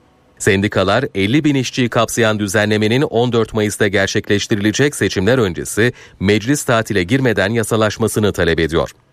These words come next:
Konuya ilişkin açıklama yapan Koop İş Sendikası Başkanı Eyüp Alemdar,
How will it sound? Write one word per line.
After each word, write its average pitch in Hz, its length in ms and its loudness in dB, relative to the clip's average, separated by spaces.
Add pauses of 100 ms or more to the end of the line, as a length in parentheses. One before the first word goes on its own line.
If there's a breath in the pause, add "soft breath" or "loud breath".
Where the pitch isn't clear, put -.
(180)
Konuya 123 280 2
ilişkin 131 300 -2
açıklama 127 440 0
yapan 135 360 0
Koop 123 320 0
İş 117 120 -4
Sendikası 110 640 0
Başkanı 120 400 0
Eyüp 107 280 0
Alemdar, 82 480 0